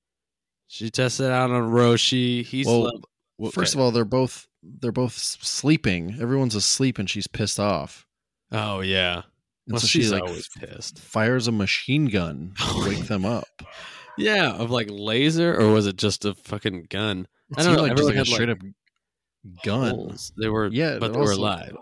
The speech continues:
Speaker 1: But she did
Speaker 2: Yeah, it
Speaker 1: kill
Speaker 2: also
Speaker 1: them.
Speaker 2: looked like that they had, like, gun holes on their body. But
Speaker 1: Even the turtle, which I thought was
Speaker 2: Yeah,
Speaker 1: messed up.
Speaker 2: poor, poor turtle.
Speaker 1: What do you need the
Speaker 2: As
Speaker 1: turtle to be awake for?
Speaker 2: Mm-hmm,
Speaker 1: Does
Speaker 2: yeah.
Speaker 1: he interact with you in such a <laughs>
Speaker 2: Yeah,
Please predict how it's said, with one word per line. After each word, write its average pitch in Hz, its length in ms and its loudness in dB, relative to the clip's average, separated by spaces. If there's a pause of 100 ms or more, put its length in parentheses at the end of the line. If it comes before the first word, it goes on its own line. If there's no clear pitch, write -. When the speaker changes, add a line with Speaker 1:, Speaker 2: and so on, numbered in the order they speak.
(240)
Speaker 1:
But - 140 -8
she - 140 -4
did 101 160 -6
Speaker 2:
Yeah, 113 140 2
it - 20 4
Speaker 1:
kill 92 80 2
Speaker 2:
also 107 180 -2
Speaker 1:
them. 117 80 0
Speaker 2:
looked 107 140 -8
like 104 140 -12
that 92 180 -4 (160)
they 90 120 -8
had, 90 160 -6
like, 95 180 -8
gun 95 160 -2
holes 90 260 -4
on 90 140 -4
their 85 200 -4 (560)
body. 90 440 -4 (200)
But 95 200 0
Speaker 1:
Even 147 200 -6
the - 80 -2
turtle, 123 600 -2
which - 160 -6
I 107 80 0
thought 104 160 -2
was - 120 -4
Speaker 2:
Yeah, 147 100 0
Speaker 1:
messed - 220 -10
up. 147 100 -10
Speaker 2:
poor, 110 140 -8 (300)
poor 113 180 -4
turtle. 110 480 -4 (200)
Speaker 1:
What 127 100 2
do 135 60 6
you 139 80 4
need 135 160 0
the 110 80 -4
Speaker 2:
As 104 100 0
Speaker 1:
turtle 127 240 4
to 104 60 4
be 90 100 0
awake 85 320 -6
for? - 380 -12 (200)
Speaker 2:
Mm-hmm, 117 460 0
Speaker 1:
Does 120 240 -4
Speaker 2:
yeah. 123 60 -2
Speaker 1:
he - 120 -2
interact 123 380 0
with 139 160 2
you 143 160 4
in 139 140 0
such - 260 -2
a - 60 -4
<laughs> - 1040 -10
Speaker 2:
Yeah, 123 240 -2